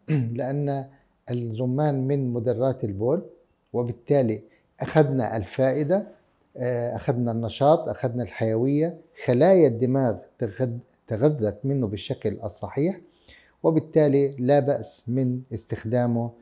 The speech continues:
للأطفال، لكبار السن، ومرضى السكر في حالة هبوط السكر.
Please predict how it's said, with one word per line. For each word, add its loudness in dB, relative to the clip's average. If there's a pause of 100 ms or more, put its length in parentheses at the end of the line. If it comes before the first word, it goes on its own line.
(320)
للأطفال، 2
لكبار 2
السن، 0 (760)
ومرضى 0
السكر 0 (360)
في -2
حالة 2
هبوط 2
السكر. -6